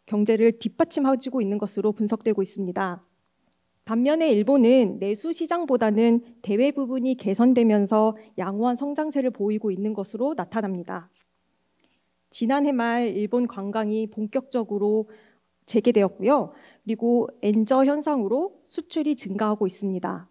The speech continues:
또한 일본 정부는 반도체, 배터리 등을 전략 사업으로 지정해서, 어, 감세 정책으로, 어, 여러 가지 지원을 하고 있는데요. 그렇다 보니까 최근 글로벌 공급망 재편에 힘입어서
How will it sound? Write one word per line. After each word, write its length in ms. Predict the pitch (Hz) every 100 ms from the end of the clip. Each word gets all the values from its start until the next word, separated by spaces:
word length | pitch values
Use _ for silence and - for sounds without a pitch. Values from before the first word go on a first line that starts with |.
| _ _ _ _ _ _ _ _ _ _ _ _ _ -
또한 240 | 302 302
일본 320 | 214 220 285
정부는 540 | 269 262 247 254 254 247
반도체, 580 | 185 208 226 247 - 233
배터리 480 | 214 - 226 214
등을 400 | 202 208 214 214
전략 320 | 214 202 226 226
사업으로 380 | 214 190 202
지정해서, 720 | 202 190 208 208 196 208 208 208 - - -
어, 120 | 185
감세 320 | - 208 208
정책으로, 880 | 311 277 269 233 214 202 208 208 190 -
어, 280 | 202 190 196
여러 200 | 208 214
가지 180 | 226 214
지원을 360 | - 226 262 262
하고 160 | 294
있는데요. 540 | 220 196 185 233 247 170 - - _ _ -
그렇다 260 | 254 285
보니까 440 | 247 233 240 233 226
최근 320 | 349 339 320
글로벌 420 | 240 240 302 302
공급망 460 | 294 208 240 233 233
재편에 480 | - 190 240 226 220
힘입어서 720 | 330 359 196 185 226 240